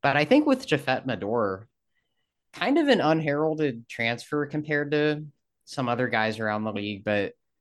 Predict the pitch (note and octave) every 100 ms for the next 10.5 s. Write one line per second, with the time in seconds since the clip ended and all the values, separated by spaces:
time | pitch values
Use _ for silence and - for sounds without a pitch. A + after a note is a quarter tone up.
0 | _ _ - F#3 G#3+ F#3 F3+ - D3+ B2
1 | B2 C#3+ B2+ A#2 - G#2 G#2+ A2 A2+ A#2
2 | A2 A2 G#2+ G#2+ A2 A2 - A2 G#2+ G2+
3 | A2+ G#2+ G#2+ G#2 G#2 G2+ G2 G2+ G#2+ G#2+
4 | G2+ G2+ F#2 G2+ G#2+ F#2+ F2+ F#2 G2+ -
5 | _ _ _ _ _ - C3 D#3 G#3 A3+
6 | B2 A#2 B2+ B2+ A#2+ A2+ F#2 - _ _
7 | _ A#2+ - G#2 G2+ G#2 G2 F#2+ F2 G2
8 | - G2+ F#2+ F#2+ G#2 _ _ _ _ _
9 | _ A2+ B2 C#3 C3+ - D3+ C#3+ C3+ B2+
10 | - C3 C3+ A2+ G#2+